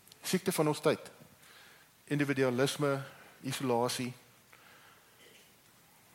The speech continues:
En volgende kom sê die woord vir ons. Jesus wil ons leer dat mense wat Jesus volg, is mense wat sorg dra. Mense wat besorg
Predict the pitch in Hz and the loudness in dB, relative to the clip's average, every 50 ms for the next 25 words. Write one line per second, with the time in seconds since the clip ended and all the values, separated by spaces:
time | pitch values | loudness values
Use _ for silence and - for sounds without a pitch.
0 | - - - - - 127 170 180 185 214 202 - 185 170 - 180 175 165 147 123 | -16 -16 -16 -12 -6 0 0 2 4 4 4 4 4 4 4 2 2 2 2 2
1 | 127 131 - - 135 120 120 117 - - - - - - - - - - - - | 2 2 2 0 0 0 0 -2 -4 -6 -10 -12 -20 -20 -20 -20 -20 -20 -20 -20
2 | - - - - - - - - - - - - - - - - - - _ - | -20 -20 -20 -20 -20 -20 -20 -20 -20 -20 -20 -20 -20 -20 -20 -20 -20 -20 _ -20
3 | - - - - - - - - - - - - - - - - - - - - | -20 -20 -20 -20 -20 -20 -20 -20 -20 -20 -20 -20 -20 -20 -20 -20 -20 -20 -20 -20
4 | - - - - - - - - - 123 131 165 165 - 190 175 160 - - - | -20 -20 -20 -20 -20 -20 -20 -12 -6 0 2 4 6 8 8 6 6 4 -2 -4
5 | - - - - - - - - - - - 127 131 135 131 - 120 113 117 135 | -6 -10 -14 -20 -20 -20 -20 -20 -16 -6 -2 0 0 0 0 0 -4 -4 0 4
6 | 147 156 156 156 143 127 123 117 - 110 110 120 139 160 - - 165 147 139 - | 6 6 6 6 6 4 2 2 2 0 0 2 2 2 2 0 -2 -2 -2 -2
7 | 117 131 165 - 208 - - - 113 101 98 - - - - - - - _ - | -2 -2 -2 -2 -4 -6 -6 -6 -6 -6 -6 -8 -12 -20 -20 -20 -20 -20 _ -20
8 | _ - - - - - - - - - - - - - _ _ _ _ _ _ | _ -20 -20 -20 -20 -20 -20 -20 -20 -20 -20 -20 -20 -20 _ _ _ _ _ _
9 | _ - - - - 117 113 120 131 - - 139 127 127 127 - - - - - | _ -20 -16 -10 -6 -4 -2 -2 -2 0 0 0 -2 -2 -4 -10 -16 -20 -20 -20
10 | - - - _ _ _ _ _ - - - 104 - - - 117 95 - - - | -20 -20 -20 _ _ _ _ _ -16 -12 -12 -8 -6 -4 -4 -4 -4 -4 -8 -12
11 | - - - - _ _ _ - - - 98 95 90 80 71 - - - - - | -12 -18 -20 -20 _ _ _ -14 -10 -6 -4 -4 -4 -4 -6 -10 -14 -18 -20 -20
12 | - - - - - - - - - - 113 123 131 147 131 127 - 117 107 131 | -20 -20 -20 -20 -20 -20 -20 -20 -12 -6 -2 -2 0 0 0 -2 -2 -2 -2 -2
13 | 120 - - 147 139 131 - | 0 0 0 -2 -2 -2 -2